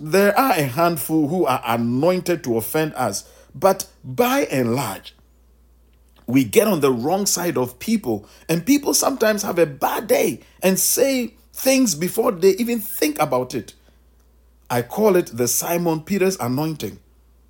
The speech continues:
See, sometimes people even offend us and don't even know they have offended us. And we carry it as a burden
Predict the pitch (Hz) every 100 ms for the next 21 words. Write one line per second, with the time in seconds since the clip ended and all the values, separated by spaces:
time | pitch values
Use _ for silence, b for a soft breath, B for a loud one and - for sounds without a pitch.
0 | _ _ _ _ _ _ b b b -
1 | 233 226 - 277 165 156 156 139 - 233
2 | 220 233 - 190 175 175 127 - 170 165
3 | 131 131 131 - 131 117 117 160 - 143
4 | 139 143 135 123 131 156 110 - - _
5 | _ _ 101 107 101 98 - 104 110 90
6 | - - b b b b b b 139 117
7 | 110 113 - - - - 190 196 - 165
8 | 165 - 131 - - 101 101 113 180 196
9 | 135 104 95